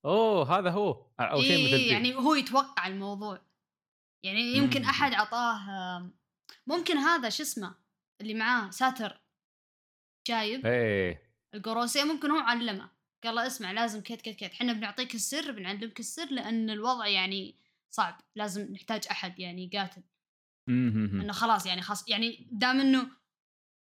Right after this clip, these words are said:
Speaker 2: دام إن لوفي <clears throat> طلع في الجير فايف على البوستر، خلاص هوية الفاكهة يعني انفضحت، فخلاص ما يحتاج نمسك نفسنا من السر هذا، خلاص نعلم ال-،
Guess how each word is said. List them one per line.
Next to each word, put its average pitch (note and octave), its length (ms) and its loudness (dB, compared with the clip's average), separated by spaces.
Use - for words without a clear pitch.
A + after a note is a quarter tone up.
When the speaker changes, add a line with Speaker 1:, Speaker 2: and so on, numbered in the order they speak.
Speaker 2:
دام A3+ 200 4
إن C4 140 6
لوفي C4 440 -2
<clears throat> F#3+ 300 2
طلع B3 220 4
في A3 100 -4
الجير A3+ 540 -4
فايف A3 380 0
على G#3+ 200 4
البوستر، A#3 560 -2
خلاص C4 320 4
هوية A#3+ 440 2
الفاكهة G#3 560 -2
يعني F#3 280 -4
انفضحت، G#3+ 600 -6
فخلاص A#3 380 0
ما A#3 100 2
يحتاج A3+ 440 0
نمسك G3+ 400 -8
نفسنا F#3+ 340 -6
من F#3 140 -6
السر F#3+ 260 -8
هذا، F#3 300 -4
خلاص G#3+ 240 -2
نعلم G3 380 -4
ال-، F3+ 180 -10